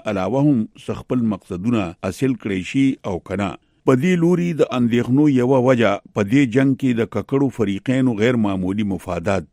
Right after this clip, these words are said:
دي. په دې وجه د ډزبندۍ د اثرناکې کولو دپاره به د جنگ فریقینو له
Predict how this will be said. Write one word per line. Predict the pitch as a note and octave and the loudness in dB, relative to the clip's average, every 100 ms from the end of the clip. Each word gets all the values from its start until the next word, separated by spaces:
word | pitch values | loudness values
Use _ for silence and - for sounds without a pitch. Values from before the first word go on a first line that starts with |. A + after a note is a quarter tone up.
| - | -10
دي. | F#2 F#2 - | -8 -8 -8
په | G2 | -4
دې | G#2 B2 | -2 0
وجه | B2+ B2 A#2+ - - | 2 2 0 -4 -8
د | F2+ | -6
ډزبندۍ | F2+ E2+ F#2 F#2 A2 B2 A2+ | -6 -6 -6 -2 0 0 -2
د | - | -6
اثرناکې | F#2+ G2+ F2+ F#2 F#2 F#2 - | -10 -8 -6 -6 -8 -12 -8
کولو | G#2+ G2+ F2 | -6 -4 -6
دپاره | E2+ A2 A#2 A2 | -6 -4 -2 -2
به | G2+ | -4
د | F2 F2 | -4 -4
جنگ | A2 A2 F#2+ | -4 -4 -6
فریقینو | F2 E2+ A2+ B2 A2 | -8 -4 -2 0 0
له | F2+ | -2